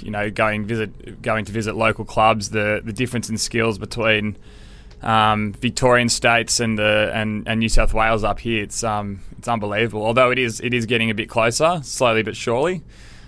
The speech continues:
But, um, I think it's just that, and then, um, just the sheer competitiveness of it down in, uh,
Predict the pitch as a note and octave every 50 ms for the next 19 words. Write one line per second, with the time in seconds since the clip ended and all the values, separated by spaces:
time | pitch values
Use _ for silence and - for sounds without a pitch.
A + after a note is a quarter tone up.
0 | - - - - A2 G#2+ G#2+ G#2+ G#2+ G#2 G#2 A2+ - - D3+ C3 B2 A#2 G#2+ -
1 | A#2+ G#2+ - - A2+ A2+ A#2 A2+ - - A2 G#2+ A2 G#2+ G#2+ G#2+ G#2+ G#2+ G2+ -
2 | - - - - G#2+ G#2+ G#2+ G#2+ G#2+ G#2 G#2 G#2 G#2 G#2 G2+ - - - - -
3 | - - - - - - - - - - - - - - - - - C3 B2 -
4 | A#2 - - A#2+ A2+ - A#2+ G2+ - - A#2 A#2 A#2+ A#2+ A2+ A#2+ G#2+ - - A2+
5 | G2+ G#2 G2+ - - - A2+ G#2+ G#2+ G#2 G2+ G2+ G2+ G2+ G2+ G2+ G2+ F#2